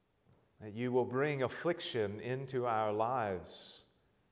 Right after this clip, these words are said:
in order to humble us, in order to cause us to be a people who rely upon you and look to you alone.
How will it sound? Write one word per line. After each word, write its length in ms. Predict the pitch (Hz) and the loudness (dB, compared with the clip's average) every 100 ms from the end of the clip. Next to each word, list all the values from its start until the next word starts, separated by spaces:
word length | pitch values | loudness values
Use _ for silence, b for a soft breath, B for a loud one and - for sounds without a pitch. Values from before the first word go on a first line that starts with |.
| _ _ _ _ 117 | _ _ _ _ -6
in 120 | 107 | -2
order 220 | 123 127 | 0 0
to 160 | 117 95 | 0 0
humble 360 | 113 123 101 | 0 2 2
us, 520 | 85 - - - - - _ _ _ _ _ _ _ _ _ | 0 -2 -14 -16 -18 -20 _ _ _ _ _ _ _ _ _
in 140 | - 120 | -8 -2
order 300 | 117 127 123 | 0 0 0
to 160 | 123 | -4
cause 500 | - 127 123 135 113 | -4 2 4 4 2
us 320 | 110 101 - - | -2 -2 -4 -8
to 140 | 110 | -6
be 180 | 117 120 | 0 2
a 80 | 117 | 0
people 580 | 117 110 113 104 92 101 | -2 -8 -4 -4 -4 -4
who 260 | 107 104 107 | -4 -4 -4
rely 580 | 98 104 110 120 120 127 | -4 0 0 0 -2 -4
upon 520 | - - 107 101 101 98 101 104 | -6 -6 -4 -4 -6 -10 -14 -8
you 440 | 104 98 95 87 B B B B - | -6 -4 -6 -8 B B B B -10
and 240 | 98 101 | -6 0
look 260 | 117 117 - | 0 -2 -12
to 140 | 107 | -12
you 420 | 92 104 101 101 - | -8 -6 -6 -8 -10
alone. 400 | 90 95 90 | -6 -4 -4